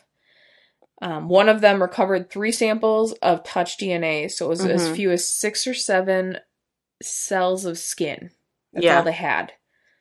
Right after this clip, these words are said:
Speaker 1: Like, so they had been so thorough in these crime scenes, which is also, like, good job, guys.
Speaker 2: Touch D N A is fucking crazy.
Speaker 1: Mm-hmm.
Speaker 2: Like, crazy. That, I just, even thinking about it, I'm like, how can, it, we went from, like, ten years ago just being able to, di-,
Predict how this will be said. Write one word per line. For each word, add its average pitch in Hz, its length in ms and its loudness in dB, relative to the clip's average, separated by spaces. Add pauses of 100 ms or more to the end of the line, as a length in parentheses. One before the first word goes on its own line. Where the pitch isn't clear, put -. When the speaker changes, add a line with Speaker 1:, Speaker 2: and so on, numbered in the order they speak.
(360)
Speaker 1:
Like, - 500 -2
so - 180 -2
they 190 160 4
had 196 140 2
been 175 200 4
so 202 280 0
thorough 180 500 0
in 156 100 -4
these 151 160 -6
crime 156 340 -4
scenes, 139 400 -10
which 147 220 -8
is 156 100 -4
also, 165 340 2
like, 147 300 -4 (280)
good 175 180 0
job, 170 360 0
guys. 143 440 0
Speaker 2:
Touch 226 320 2
D 339 160 -2
N 294 120 2
A 180 140 4
is 175 160 2
fucking 175 440 0
crazy. 147 600 0
Speaker 1:
Mm-hmm. 190 380 -6 (560)
Speaker 2:
Like, 156 480 0 (360)
crazy. 151 760 2
That, 175 260 4
I 185 120 4
just, 202 340 0
even 202 240 -2
thinking 175 280 0
about 165 200 0
it, 160 100 -4
I'm 165 100 -4
like, 165 200 -2
how 226 240 -8
can, 226 300 -8
it, 196 180 -2
we 208 120 -4
went 240 300 2
from, 220 220 0
like, 156 260 0
ten 254 340 4
years 226 440 2
ago 185 340 8
just 185 420 4
being 185 280 0
able 175 260 2
to, 175 140 -4
di-, 165 140 2